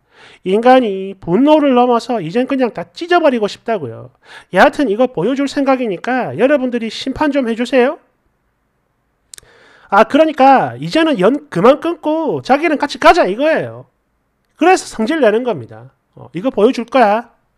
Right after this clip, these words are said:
첫 번째, 이때는 결혼하기 전이에요. 상견례 잡을 때 여러 군데 많이 알아봤었고 일식집도 물론 생각을 하긴 했는데 제가요, 체질상 회를 못 먹어요, 아예.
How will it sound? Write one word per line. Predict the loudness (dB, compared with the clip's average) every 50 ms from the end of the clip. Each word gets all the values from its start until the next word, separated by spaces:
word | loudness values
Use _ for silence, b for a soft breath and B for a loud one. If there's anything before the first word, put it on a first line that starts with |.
| _ _ _ -4
첫 | -2 0 2
번째, | 2 2 2 0 -6 -10 -10 -12 _ _ b b b b b b b b
이때는 | -4 0 4 4 4 4 4
결혼하기 | 4 4 4 4 4 2 0 0 0
전이에요. | 2 2 2 2 0 -4 -6 -8 -10 -12 -18 -20 b b b b b b
상견례 | b -6 -2 0 0 2 2 2 2 2 2 2
잡을 | 2 2 0 -2 -4 -6
때 | -6 -8 -8 -8 -8 -10 -14 -14 -6 0
여러 | 2 2 2 2
군데 | 2 0 2 2 2
많이 | 2 0 0 0 0
알아봤었고 | 2 2 2 2 2 2 0 0 -2 -8 -10 -10 _ _ -10 -8 -8 -6 -6 -8 -8 -10 -12 -16 -20 b b b b b b b
일식집도 | b 2 2 2 2 -2 -4 -6 -8 -10 -12 -12 _ -2 0 0 0
물론 | 0 0 2 4 4 2
생각을 | 2 0 -4 -2 0 0 0 0 -2 -2
하긴 | -2 -2 -2 -2 -2
했는데 | -2 -2 -4 -6 -8 -10 -14 -16 -18 -20 -20 -14
제가요, | -8 -4 -2 0 2 2 2 2 0 -2 -4 -6 -8 -10 -12 -14 -16 b b b b b
체질상 | -6 -4 -2 -2 -2 -4 -2 -2 0 0 0 -2 -4 -2 2
회를 | 2 2 2 2 0 -2
못 | -4 -4 -2 -2 0
먹어요, | 4 4 4 6 6 4 2 0 -2 -8 -10 -4
아예. | 0 0 0 0 -2 -6